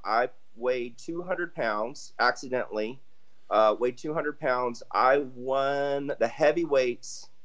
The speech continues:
at the Lone Star Classic at two hundred pounds. The bottom of the heavies was one ninety-eight, the top was two twenty-five,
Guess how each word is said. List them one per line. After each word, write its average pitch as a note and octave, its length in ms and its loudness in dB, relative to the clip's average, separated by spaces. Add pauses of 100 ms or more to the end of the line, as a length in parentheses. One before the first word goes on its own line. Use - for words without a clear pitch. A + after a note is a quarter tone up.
(100)
at G#2+ 180 4
the G#2 60 -2
Lone B2 400 2
Star D#3+ 260 0
Classic A2+ 680 0 (680)
at G#2+ 220 2
two D3+ 220 -2
hundred C3+ 280 0
pounds. F#2+ 560 0
The G#2+ 120 0
bottom D3+ 300 8
of D#3+ 60 -8
the D#3+ 80 -2
heavies D3+ 280 -4
was A#2+ 140 -10
one A#2+ 180 -4
ninety-eight, A#2+ 380 -4
the A#2+ 80 -12
top A#2 260 -2
was A2 120 -10
two B2+ 160 -10
twenty-five, F#2 680 -4